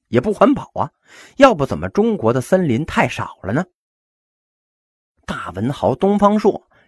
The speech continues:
给武帝写了一道奏章，洋洋洒洒一百七十斤呢，俩人才抬进宫里去。这老哥写多少字不知道啊，哎，只知道一百七十斤。当时这帛呀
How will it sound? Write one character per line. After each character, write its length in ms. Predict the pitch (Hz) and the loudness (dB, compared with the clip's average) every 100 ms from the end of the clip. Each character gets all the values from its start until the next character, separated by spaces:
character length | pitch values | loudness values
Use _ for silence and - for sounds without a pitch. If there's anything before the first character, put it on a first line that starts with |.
| _ | _
给 160 | 110 120 | 2 2
武 260 | 101 78 | 0 -8
帝 160 | 101 127 | -6 -6
写 240 | - - | -6 -8
了 80 | 78 | -6
一 60 | 101 | -2
道 160 | 101 | -2
奏 160 | 104 90 | -2 -4
章， 200 | 98 110 _ _ _ _ _ - | -6 -8 _ _ _ _ _ -8
洋 260 | 101 117 | -4 -2
洋 200 | 110 87 | -4 -6
洒 280 | 90 95 80 | -8 -8 -8
洒 260 | 95 - 92 | -10 -10 -10
一 220 | 104 95 | -10 -8
百 240 | - 80 | -8 -8
七 320 | - - 123 | -10 -6 -6
十 120 | 104 90 | -4 -6
斤 280 | 87 82 | -8 -8
呢， 80 | 71 - _ _ _ | -10 -16 _ _ _
俩 420 | 101 117 - 107 | 0 0 2 0
人 240 | 113 156 | 2 2
才 200 | 214 131 | 4 4
抬 240 | 123 - 117 | 4 2 0
进 180 | 113 | 0
宫 160 | 104 117 | 0 0
里 80 | 95 | 0
去。 260 | - 104 - _ _ _ - - | -2 -6 -6 _ _ _ -20 -8
这 160 | - 151 | 0 2
老 180 | 101 - | 0 -6
哥 240 | - 151 | 2 2
写 220 | 143 - | 2 -4
多 100 | 120 | -2
少 140 | 139 95 | 0 0
字 200 | - 143 | 0 -2
不 140 | 87 | -2
知 100 | 156 | -4
道 140 | 90 85 | -2 -2
啊， 140 | - _ - | -4 _ -2
哎， 100 | 131 - | -2 -2
只 120 | - | -10
知 220 | 90 175 | -2 4
道 180 | 175 - _ _ | 4 4 _ _
一 220 | 165 131 | -4 -2
百 260 | - 82 | 0 -2
七 260 | 104 - 208 | -2 -2 -2
十 120 | 160 | 0
斤。 200 | 120 190 - _ _ _ _ _ _ _ _ _ _ | 0 -2 -4 _ _ _ _ _ _ _ _ _ _
当 200 | - 185 | -2 0
时 180 | 202 - | -2 -2
这 140 | 143 117 | 0 -2
帛 340 | - 165 160 | -2 2 4
呀 100 | 170 | 4